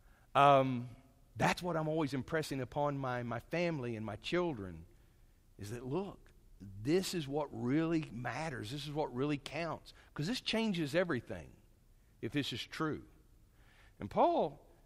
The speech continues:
is now getting to something, you know, it's like, compared to this, whether or not these women are wearing head coverings when they're praying and prophesying, well, it just doesn't seem to be that much of a big deal, does it? In fact, when you compare it to some of the stuff that we get kind of worked up about,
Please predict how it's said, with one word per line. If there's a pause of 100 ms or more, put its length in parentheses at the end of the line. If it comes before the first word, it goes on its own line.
(180)
is
now
getting
to
something,
you
know,
it's
like, (1000)
compared
to
this,
whether
or
not
these
women
are
wearing
head
coverings
when
they're
praying
and
prophesying, (260)
well,
it
just
doesn't
seem
to
be
that
much
of
a
big
deal,
does
it? (640)
In
fact,
when
you
compare
it
to
some
of
the
stuff
that
we
get
kind
of
worked
up
about,